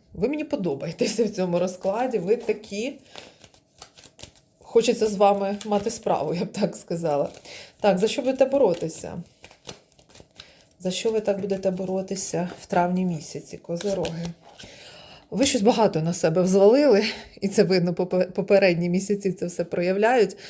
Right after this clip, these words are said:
Ну, тяжко, важко, вже втомитесь трішки, уже, м, буде навантаження і фізичне, і моральне. Тягнете, взвалили, можливо, на вас, е, вся родина, можливо, ви піклуєтесь не лише про себе,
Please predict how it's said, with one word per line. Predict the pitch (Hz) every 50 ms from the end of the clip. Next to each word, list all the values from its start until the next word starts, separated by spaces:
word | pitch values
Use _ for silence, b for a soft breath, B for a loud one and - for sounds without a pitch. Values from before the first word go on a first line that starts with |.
| B B B B B B B B -
Ну, | 175 190 214
тяжко, | - 226 170 143 160 - - - 170
важко, | 175 180 151 160 - - - -
вже | 160 180
втомитесь | 185 190 - 247 220 185 170 160 - 156 160
трішки, | - - - 160 165 - - - - - - - -
уже, | - 165 165 160 170
м, | 170 175 175 175 165 160 165 - - 87 - 95 - - - - 151 160 170 170
буде | 170 185 175 190
навантаження | 185 190 190 202 196 185 185 170 - 156 - 170 156 156 165
і | 170
фізичне, | - - 196 165 175 165 160 - - 175
і | 170 175
моральне. | 185 190 185 160 147 147 156 156 175 185 B B B B B B B _
Тягнете, | - - 208 214 240 226 240 233 233 226
взвалили, | 214 202 180 165 165 170 180 202 226 240 233 226
можливо, | 208 185 175 175 185 190 185 185 175
на | 175 180 180
вас, | 170 185 185 180 180 180 - - - - - -
е, | - 170 165 160 165 160
вся | 160 160 - 196 185
родина, | 185 170 151 165 185 180 175 175 175 175
можливо, | 170 170 160 - 170 170 165 165
ви | 160 170 165
піклуєтесь | 170 175 190 - - 175 175 170 170 165 -
не | 175 165
лише | 170 170 - - 175 165
про | 165 - -
себе, | 165 - - 165 165 160 156 165 170